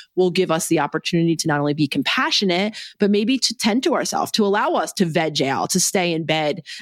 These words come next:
and rest a bit more. It's not always, I think, about the doing. It's a lot about reframing what we're expecting of our physical system that does deplete in resources at some point. Unless we're filling them back up,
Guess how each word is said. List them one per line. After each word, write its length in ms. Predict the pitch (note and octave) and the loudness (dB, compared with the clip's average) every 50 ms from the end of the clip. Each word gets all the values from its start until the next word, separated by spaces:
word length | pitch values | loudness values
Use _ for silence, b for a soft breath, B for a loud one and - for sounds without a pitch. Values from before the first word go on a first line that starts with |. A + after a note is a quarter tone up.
| B - | B 0
and 200 | F3 F#3 E3+ D#3 | 0 2 2 2
rest 400 | D#3 E3+ E3+ E3+ - - - - | 2 0 0 0 -2 -4 -2 -2
a 60 | D#3 | -2
bit 240 | D#3 D#3+ D#3 - - | 0 0 0 0 0
more. 400 | D#3+ D3+ D3 D3+ D#3 C#3+ C#3+ D3 | 0 0 2 2 2 0 0 -2
It's 200 | D#3+ - - - | -2 -2 -2 -2
not 200 | F#3 F#3 G3+ G3+ | 0 0 0 0
always, 480 | G3 F3+ F#3 F#3+ G3 F#3+ F#3+ F#3 F3 | 0 0 0 0 2 0 0 0 0
I 60 | D#3+ D#3+ | -2 -4
think, 240 | - - F3 E3 | -2 -2 -2 0
about 340 | D#3+ D#3 E3 E3 - - D3 | 0 0 0 -2 -2 -4 -2
the 120 | D#3+ D#3 D3 | -2 -2 -2
doing. 680 | C#3+ - - - E3 E3 E3 G3 A3 A#3+ C4 C4+ C4+ - B B B B B B | -2 -2 0 0 2 2 2 2 2 2 0 0 -2 -4 B B B B B B
It's 140 | - - | -2 0
a 80 | - F3+ | 2 2
lot 240 | E3+ E3+ F3 F#3 F#3 | 2 2 0 0 0
about 240 | F3+ E3+ F3 D#3+ F2 | 0 0 -2 -2 -2
reframing 840 | - D#3 E3 E3 E3+ - - - E3+ E3 E3 F3 F#3 G3+ G#3+ G#3+ F#3+ | 0 0 0 0 0 -2 -4 -2 0 0 2 2 2 2 2 2 2
what 160 | F3 D3+ - | 0 0 0
we're 180 | D#3+ D#3 D3 A#2 | 0 0 0 -2
expecting 800 | - - - - - A3 D4 - - - F3+ D#3+ D#3+ D#3+ F#3 F3+ | -2 -4 -6 -4 -2 -4 -4 -4 -2 -2 0 0 0 0 0 0
of 220 | E3 F3+ F#3 E3+ | 0 0 0 0
our 320 | E3 D#3+ D#3+ E3 D3+ - _ _ - | 0 -2 -2 -2 -4 -6 _ _ -2
physical 320 | - A#3+ A3+ A#3+ A3+ A3 | -2 0 0 0 0 0
system 440 | A3 - C4 E4 - - D#3 C#3+ D#3 | 0 0 -2 -2 0 0 0 0 0
that 160 | E3 E3 - | 0 -2 0
does 240 | - F#3+ B3+ C#4 G3+ | 0 0 0 0 -2
deplete 440 | - - F#3+ - - F3+ D#3 C#3 - - | -2 -2 -2 0 0 0 0 0 -2 0
in 160 | - F3+ D3+ | 0 2 2
resources 600 | D#3 D#3+ D3+ - - G#2 D#2 - - - A2+ - - | 2 2 2 0 0 0 0 -2 0 0 0 0 0
at 120 | A#2 - | -2 -2
some 220 | - - D#3+ D3+ | 0 -2 -2 0
point. 260 | - - A3+ C4 B3+ G#3+ | 0 0 0 2 2 0
Unless 360 | F#3+ E3 E3 F3 F#3+ - - | 0 0 0 0 0 0 0
we're 100 | F#3 F#3+ | 0 0
filling 300 | - G#3 G3+ G#3 G#3 G#3 | 2 0 2 2 2 2
them 100 | G#3 G3+ | 2 2
back 220 | G3 G3+ A3 - | 2 0 0 0
up, 240 | A#3+ D#4 E4+ - - | -2 -2 -2 -4 -6